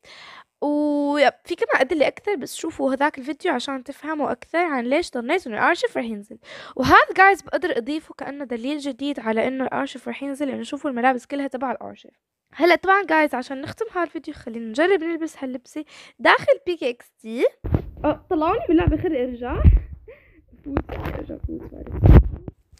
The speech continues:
اوكي، هلا let's go نروح حصل الحلاقة. واحد، اثنين، ثلاثة. اوكي، let's go. هلا طبعًا نصبغ شعرنا. واحد، اثنين، ثلاثة. اوكي، هذا طبعًا هو اللون، فخلي نشتريه.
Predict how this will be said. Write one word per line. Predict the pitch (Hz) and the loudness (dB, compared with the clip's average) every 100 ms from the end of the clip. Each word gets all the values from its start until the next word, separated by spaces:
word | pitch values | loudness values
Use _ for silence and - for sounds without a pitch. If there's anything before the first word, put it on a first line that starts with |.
| - | 0
اوكي، | 254 254 | 2 2
هلا | 240 226 226 294 | 4 4 6 4
let's | - - | 2 -2
go | |
نروح | 254 247 247 | -2 0 -4
حصل | - - | -6 -8
الحلاقة. | 220 214 - 202 202 294 330 | -6 -6 -8 -6 -2 4 4
واحد، | 220 220 214 | 4 -2 -10
اثنين، | - 214 226 381 - _ - | -8 0 2 2 0 _ 6
ثلاثة. | 480 523 554 381 403 370 | 8 6 6 6 8 8
اوكي، | 320 320 269 | 4 4 2
let's | 294 - - | 0 -4 -4
go. | |
هلا | 269 254 | -2 -2
طبعًا | 240 269 247 | -4 -4 -4
نصبغ | 254 - 269 - | -4 -8 -10 -8
شعرنا. | 240 220 233 277 | -6 -4 2 4
واحد، | 294 226 - - | 6 4 -2 -2
اثنين، | 240 262 302 415 _ | 2 4 4 4 _
ثلاثة. | - - 339 466 392 - 427 | -6 8 10 10 8 8 8
اوكي، | 330 330 | 8 4
هذا | 302 320 | 4 4
طبعًا | - 762 587 339 | 4 2 4 4
هو | 339 | 4
اللون، | 277 233 226 262 403 | 0 -2 -4 -2 -4
فخلي | - - 269 | -6 -4 -4
نشتريه. | 247 247 - 220 220 277 | -4 -8 -8 -4 2 4